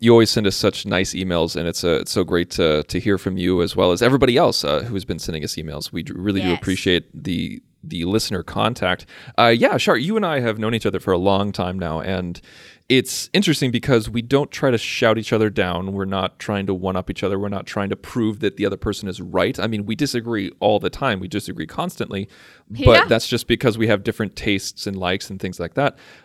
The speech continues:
Speaker 1: But in terms of being co-hosts, we never try to put each other <laughs> down. We never
Speaker 2: No.
Speaker 1: belittle each other. And it's because we're friends first and co-hosts seconds. And
Speaker 2: Yes.
Speaker 1: I, it's, it's something that I, I wanna say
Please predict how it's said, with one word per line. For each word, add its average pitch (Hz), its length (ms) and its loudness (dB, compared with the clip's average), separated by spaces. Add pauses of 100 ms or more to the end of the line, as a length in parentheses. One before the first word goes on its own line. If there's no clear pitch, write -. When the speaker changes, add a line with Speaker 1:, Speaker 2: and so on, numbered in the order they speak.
Speaker 1:
But - 380 4 (180)
in 117 220 0
terms 120 400 0
of 104 340 2
being 107 300 0
co-hosts, 139 520 4
we 107 60 0
never 104 180 0
try 104 140 0
to 98 60 0
put 104 160 -4
each 98 140 -4
other 92 160 0
<laughs> - 0 -
down. 135 560 4
We 110 100 0
never 104 280 2
Speaker 2:
No. 104 200 -6
Speaker 1:
belittle 123 260 2
each 120 160 0
other. 117 280 2 (400)
And 113 380 4
it's - 160 -6
because 110 280 -2
we're 104 120 -4
friends 117 340 -2
first - 420 0
and 92 300 -8
co-hosts 101 420 0
seconds. - 420 -2
And - 280 -6 (100)
Speaker 2:
Yes. - 460 -10
Speaker 1:
I, 76 140 0 (180)
it's, - 440 0 (280)
it's - 160 -6
something 160 420 0
that 107 300 4 (360)
I, - 80 -6 (260)
I 104 60 0
wanna 131 220 2
say 107 300 4